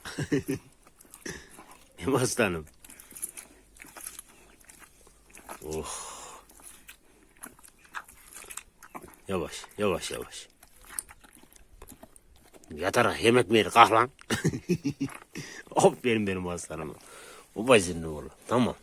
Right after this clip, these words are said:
Heh. Şimdi de güzelce dinlen, tamam mı? Tamam mı? Heh. Yoğurttan da yiyecek misin oğlum? Bak, yoğurdun suyundan iç.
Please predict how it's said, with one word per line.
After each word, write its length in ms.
Heh. 160
Şimdi 200
de 60
güzelce 440
dinlen, 400
tamam 280
mı? 180
Tamam 260
mı? 160
Heh. 140
Yoğurttan 360
da 40
yiyecek 320
misin 140
oğlum? 240
Bak, 120
yoğurdun 360
suyundan 360
iç. 300